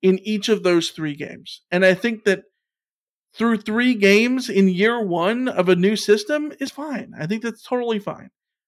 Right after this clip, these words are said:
Offensively, S C is far way past what my expectations were for them to be in the first month of the season. And when you put that together, it, it gets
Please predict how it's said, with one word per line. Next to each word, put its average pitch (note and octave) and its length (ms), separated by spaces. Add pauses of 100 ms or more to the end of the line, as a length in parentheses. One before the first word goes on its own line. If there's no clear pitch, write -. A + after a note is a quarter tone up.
(220)
Offensively, G#3+ 960 (760)
S B3+ 220
C D4 140
is B3+ 340 (600)
far D4 500
way G3+ 640 (800)
past G3+ 500
what F#3+ 160
my F3 220
expectations E3 720
were D3+ 320 (360)
for F#3 100
them F3 240
to F3+ 140
be D#3 580
in F3 160
the D#3 60
first D3+ 320
month D3+ 300
of C#3+ 100
the - 60
season. - 460 (1040)
And G#3+ 280
when A3+ 180
you A3+ 120
put C#4 180
that A#3+ 180
together, A#3+ 420
it, G#3+ 180
it G#3 220
gets - 280